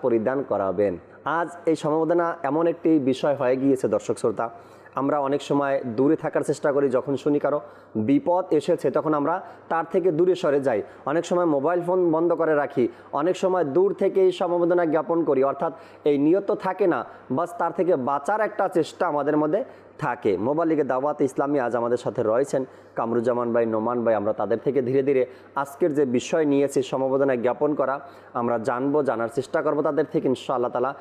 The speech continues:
কোরআনে পাকের মধ্যে এবং হাদিসে মোবারকার মধ্যে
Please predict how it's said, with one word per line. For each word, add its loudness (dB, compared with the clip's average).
কোরআনে 0
পাকের -2
মধ্যে 2
এবং 0
হাদিসে -4
মোবারকার 0
মধ্যে 2